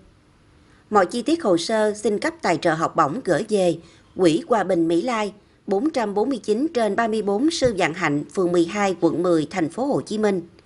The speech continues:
Email mỹ lai peace foundation a vòng gmail chấm com.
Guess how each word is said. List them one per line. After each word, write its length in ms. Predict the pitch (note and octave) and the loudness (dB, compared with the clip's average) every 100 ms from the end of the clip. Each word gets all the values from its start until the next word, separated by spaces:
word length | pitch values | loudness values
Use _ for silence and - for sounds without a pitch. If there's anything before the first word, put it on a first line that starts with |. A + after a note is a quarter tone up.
| - _ | -20 _
Email 400 | - B3+ A#3+ A#3+ A3+ A3 | 0 0 0 0 0 -2
mỹ 220 | G3 E3+ | -2 0
lai 280 | B3+ A#3 A3 A3+ | 2 0 -2 -4
peace 160 | B3+ A#3 - | -4 -4 0
foundation 600 | A#3 A3 A#3+ - A3+ G#3+ G3+ | 0 0 -2 -2 -2 -2 -2
a 180 | - B3 | 0 0
vòng 340 | A3 F#3+ E3+ | 2 0 0
gmail 420 | F3+ F#3+ E3 G#3 F#3+ | 0 0 2 -2 -2
chấm 240 | G#3 A#3+ | -4 -6
com. 280 | A#3 G#3 | 0 0